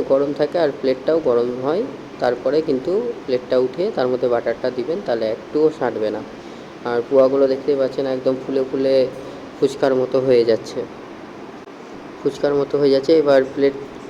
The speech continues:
বারবার করে আর একটা বাটার দিয়েও দুটো হয়ে গেল, দেখে নেন, একটা দিকে হচ্ছে, আর একটা আমরা এখানে আবার ছেড়ে দিলাম।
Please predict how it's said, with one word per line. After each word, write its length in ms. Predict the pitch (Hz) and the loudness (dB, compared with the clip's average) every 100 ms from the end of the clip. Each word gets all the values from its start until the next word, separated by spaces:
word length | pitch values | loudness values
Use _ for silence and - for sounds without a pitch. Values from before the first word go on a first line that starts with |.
| - - - - - - - | -16 -16 -16 -16 -16 -16 -6
বারবার 260 | 139 139 139 135 | -2 2 0 4
করে 160 | 139 139 - | 6 6 6
আর 60 | 139 135 | 2 0
একটা 160 | 139 131 | 2 2
বাটার 280 | 131 131 135 131 | 2 2 -2 2
দিয়েও 340 | 131 135 135 139 135 - - 123 131 | 4 8 8 6 4 0 -10 -12 -8
দুটো 220 | 127 139 131 | 2 2 4
হয়ে 140 | 135 131 | 4 4
গেল, 140 | 127 147 147 | 2 2 0
দেখে 200 | 123 131 | 0 0
নেন, 140 | 131 160 - - - 131 | 0 -2 -6 -10 -4 -4
একটা 200 | - 135 131 131 | 0 0 2 0
দিকে 220 | 127 139 135 135 | 2 4 4 2
হচ্ছে, 300 | 127 - 202 165 117 | -2 0 2 2 0
আর 80 | 120 123 | -2 -2
একটা 200 | - 127 127 | -2 0 2
আমরা 220 | 123 131 175 214 - - - - - 127 | 2 0 -2 -4 -10 -16 -16 -16 -10 -6
এখানে 280 | 135 131 165 233 - - - 120 | 0 2 2 -2 -8 -12 -8 0
আবার 160 | 120 117 | 0 0
ছেড়ে 220 | - 120 110 | 0 0 2
দিলাম। 200 | 113 | -2